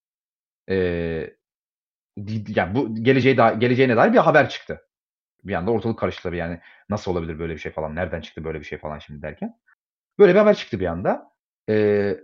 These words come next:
birkaç gün bu haberler konuşulduktan sonra Horner çıkıp böyle bir şey yok dedi. Marco da yine benzer, benzer şeyler söyledi ama şöyle bir şey de demediler. "Perez kesinlikle gelecek sezon bizim Red Bull'da yarışacak." Böyle bir şey demediler. Ama sadece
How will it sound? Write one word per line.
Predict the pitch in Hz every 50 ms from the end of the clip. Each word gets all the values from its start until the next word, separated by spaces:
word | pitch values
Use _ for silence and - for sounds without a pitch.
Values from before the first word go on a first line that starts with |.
| _ _ _ _ _ _ -
birkaç | - 113 104 113 123 - - 262 285 285 -
gün | 262 254 247 226
bu | 220 196
haberler | 202 180 202 214 226 240 233 226
konuşulduktan | - 175 196 196 208 214 220 214 233 269 254
sonra | 220 220 254
Horner | 226 240 247 226 226 226
çıkıp | - - 294 214 208
böyle | 214 208
bir | 202
şey | - 277 240
yok | 202 190 165 - -
dedi. | - 90 78 76 - _ _ _ _ _ _ _ _ _ _ _ _ _ _ _ _ _ _ _ _ _ _ _ _ _ _ _ _ _ _ _ _ _ _ _ -
Marco | 160 196 214 196 170 151 127
da | 113
yine | 107 104 101 95
benzer, | 98 95 95 92 92 98 92 90 -
benzer | 104 98 95 90 95 90
şeyler | - - 98 87 87 85
söyledi | - - 92 98 - -
ama | 233 254 185 - - - - _ -
şöyle | - - - 269 254 226
bir | 202
şey | 180 254 277
de | 262 208
demediler. | 214 190 139 113 98 87 -
"Perez | - 127 135 135 -
kesinlikle | - 160 147 - 180 196 214 208 190
gelecek | 151 147 143 139 131 127 -
sezon | 127 117 117 117 107
bizim | 104 98 107 107 104 - _ _ _ _ _ _ - 95
Red | 120 117 95
Bull'da | 107 90 101
yarışacak." | 87 82 - - 71 - _ _ _ -
Böyle | 165 110
bir | -
şey | 214 185
demediler. | 190 156 117 82 76 76 73 - _ _ _ -
Ama | - - - 208 247 247 - - _ -
sadece | - 254 220 202 240 294 294 - -